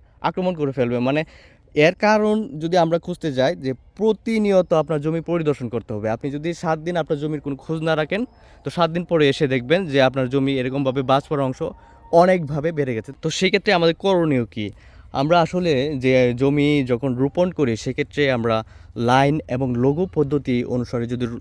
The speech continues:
রো-, রোপণ করি, সেক্ষেত্রে দেখা যায় যে এই পোকার আক্রমণটা একটু অনেকাংশে কমে যায়। এর কারণ হচ্ছে জমি ফাঁকা থাকে। সাধারণত রোপণ দূরত্ব যদি বলি, লাইন থেকে লাইনের দূরত্ব পঁচিশ সেন্টিমিটার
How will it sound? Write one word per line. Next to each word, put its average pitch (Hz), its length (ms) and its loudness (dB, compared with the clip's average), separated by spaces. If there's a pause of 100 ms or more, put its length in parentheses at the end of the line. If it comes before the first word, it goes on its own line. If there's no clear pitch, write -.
রো-, 117 400 -6
রোপণ 131 420 -2
করি, 156 240 -4
সেক্ষেত্রে 123 440 -4
দেখা 113 180 -4
যায় 107 140 -4
যে 110 80 -4
এই 113 60 -2
পোকার 120 280 -6
আক্রমণটা 117 360 -4
একটু 151 340 -4 (280)
অনেকাংশে 156 420 0
কমে 180 260 4
যায়। 98 220 0
এর 123 160 -2
কারণ 147 220 0
হচ্ছে 143 260 -2
জমি 127 280 0
ফাঁকা 131 340 -2
থাকে। 113 300 -6 (400)
সাধারণত 135 480 2
রোপণ 151 760 2
দূরত্ব 139 380 0
যদি 117 180 -4
বলি, 113 280 -2
লাইন 120 340 0
থেকে 131 220 -4
লাইনের 120 320 2
দূরত্ব 131 460 0 (920)
পঁচিশ 180 300 -4
সেন্টিমিটার 135 560 2